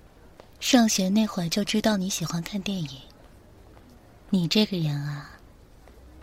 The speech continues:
是不会变的，我知道的。好了，你稍等啊，我看一看。嗯，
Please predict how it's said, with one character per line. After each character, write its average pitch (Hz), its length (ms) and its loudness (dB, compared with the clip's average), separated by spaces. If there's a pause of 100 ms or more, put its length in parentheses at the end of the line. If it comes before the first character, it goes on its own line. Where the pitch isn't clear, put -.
(100)
是 - 180 2
不 170 140 -4
会 220 200 -2
变 151 240 -6
的， - 100 -14 (1040)
我 190 120 -4
知 170 200 -4
道 214 180 -2
的。 147 260 -8 (2250)
好 190 180 -2
了， 226 220 -8 (920)
你 214 80 -2
稍 233 220 2
等 185 200 -2
啊， 160 280 -8 (1700)
我 190 80 -6
看 214 240 -4
一 185 180 -4
看。 165 440 -10 (1600)
嗯， 214 280 0